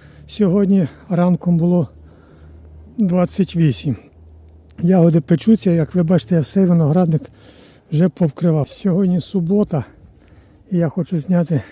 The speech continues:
відео на таку болючу, актуальну тему про ці обробки винограду, період достигання. І раджу вам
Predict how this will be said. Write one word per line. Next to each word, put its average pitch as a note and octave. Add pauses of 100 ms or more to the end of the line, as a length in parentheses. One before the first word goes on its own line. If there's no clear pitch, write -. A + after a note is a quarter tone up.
(800)
відео F3 (880)
на E3+
таку F3+
болючу, E3
актуальну D#3+
тему F#3 (760)
про D#3+
ці E3+
обробки E3
винограду, D#3 (640)
період E3
достигання. D3 (1040)
І F3+
раджу E3+
вам E3